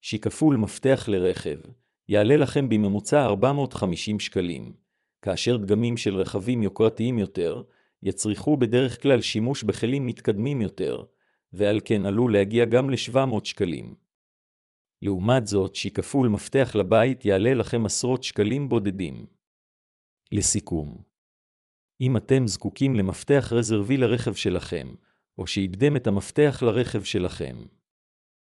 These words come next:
כל שעליכם לעשות הוא לפנות אל אתר מנעולן רכב, של בסטלוקס. המנעולנים המוסמכים והמנוסים ביותר באזור המרכז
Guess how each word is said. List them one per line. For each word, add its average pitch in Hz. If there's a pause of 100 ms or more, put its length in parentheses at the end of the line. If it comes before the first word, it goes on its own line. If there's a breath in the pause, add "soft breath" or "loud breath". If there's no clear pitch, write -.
(140)
כל 165
שעליכם 101
לעשות 120
הוא 107
לפנות 131
אל 113
אתר 131
מנעולן 113
רכב, 80 (380)
של 104
בסטלוקס. - (920)
המנעולנים 104
המוסמכים 123
והמנוסים 110
ביותר 139
באזור 117
המרכז 92